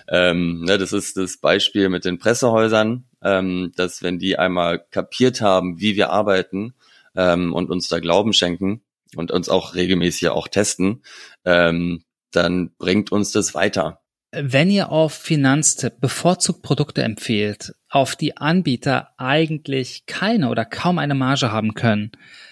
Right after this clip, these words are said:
Speaker 2: warum profitieren dann auch die Anbieter oder Produktgeber von euren harten Selektionskriterien?
Speaker 1: Naja, also es, äh, kommt schon mal vor, dass ein großer Versicherungskonzern sagt,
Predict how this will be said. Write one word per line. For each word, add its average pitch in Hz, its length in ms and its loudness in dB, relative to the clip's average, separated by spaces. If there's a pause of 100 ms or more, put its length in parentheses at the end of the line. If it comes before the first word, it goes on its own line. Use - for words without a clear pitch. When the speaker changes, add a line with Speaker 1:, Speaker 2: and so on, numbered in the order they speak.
(320)
Speaker 2:
warum 151 320 4
profitieren 156 460 0
dann 143 140 0
auch 131 220 0
die 127 360 0 (280)
Anbieter 151 520 2
oder 123 120 0
Produktgeber 139 640 0
von 135 200 -2
euren 139 360 2
harten 143 260 0
Selektionskriterien? 117 1200 -2 (160)
Speaker 1:
Naja, 92 760 -2
also 92 360 0
es, - 220 -4
äh, 107 120 -2
kommt 123 300 0
schon 120 140 2
mal 107 80 2
vor, 117 200 4
dass 110 160 2
ein 107 140 0
großer 104 340 2
Versicherungskonzern 95 1300 -2
sagt, 90 520 0